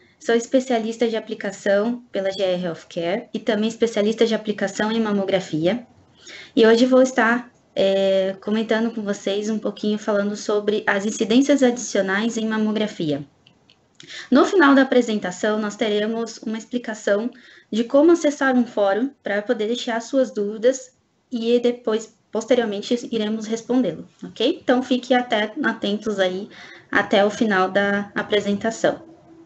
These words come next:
Então, vamos começar. Bom, então, quando estamos falando em incidências adicionais em mamografia, é, nós estamos falando das incidências com o objetivo de complementos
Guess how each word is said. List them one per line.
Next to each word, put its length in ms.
Então, 340
vamos 240
começar. 580
Bom, 200
então, 200
quando 220
estamos 360
falando 360
em 40
incidências 600
adicionais 760
em 80
mamografia, 1000
é, 400
nós 240
estamos 340
falando 400
das 220
incidências 520
com 220
o 200
objetivo 840
de 260
complementos 1000